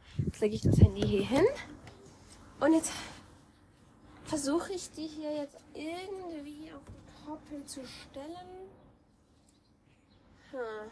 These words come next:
so dass sie nicht alle liegen. Alter, muss ich jetzt wirklich hier diese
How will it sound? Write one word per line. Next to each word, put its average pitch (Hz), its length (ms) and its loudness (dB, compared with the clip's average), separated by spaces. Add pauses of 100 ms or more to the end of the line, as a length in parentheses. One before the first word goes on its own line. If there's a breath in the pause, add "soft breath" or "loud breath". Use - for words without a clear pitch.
so - 140 -12
dass - 200 -14
sie 294 60 -12
nicht 294 280 -14
alle 311 100 -12
liegen. 262 460 -10 (1300)
Alter, 233 600 -8
muss 247 160 -10
ich 262 100 -16
jetzt - 140 2
wirklich - 360 -2
hier 294 120 -6
diese 254 260 -4